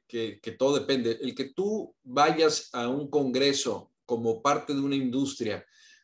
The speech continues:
hacerle ver a, a, a los diputados o a los senadores que la ley que pretenden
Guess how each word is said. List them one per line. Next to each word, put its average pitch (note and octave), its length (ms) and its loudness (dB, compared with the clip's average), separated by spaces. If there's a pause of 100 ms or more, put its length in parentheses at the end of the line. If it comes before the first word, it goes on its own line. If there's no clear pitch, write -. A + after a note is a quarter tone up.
(100)
hacerle E3 560 4
ver D3 440 6
a, B2+ 80 -2
a, A2+ 640 -4
a A#2 40 -4
los A2+ 200 -2
diputados B2 760 2
o A2+ 40 -2
a G2+ 40 -2
los G2+ 120 -6
senadores A2+ 680 2
que A#2 380 0
la B2 180 -2
ley C#3+ 220 2
que E3 100 0
pretenden C3 720 -2